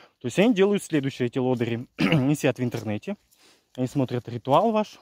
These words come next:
О, обожаю это местечко. <laughs> Ладно. <laughs> Хорошее воспоминание называется. Они сидят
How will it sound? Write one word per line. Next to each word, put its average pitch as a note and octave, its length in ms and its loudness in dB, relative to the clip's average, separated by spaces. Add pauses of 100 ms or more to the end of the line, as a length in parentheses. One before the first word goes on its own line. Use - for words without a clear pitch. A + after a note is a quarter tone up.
(200)
О, B2 380 -4
обожаю A#2 420 -4
это A2+ 140 -6
местечко. A2+ 480 -8 (380)
<laughs> - 200 -20
Ладно. D3 560 4
<laughs> D#3 640 4 (720)
Хорошее F3+ 420 0
воспоминание D#3+ 680 2
называется. C3 540 -2 (840)
Они D#3+ 200 6
сидят C3+ 440 2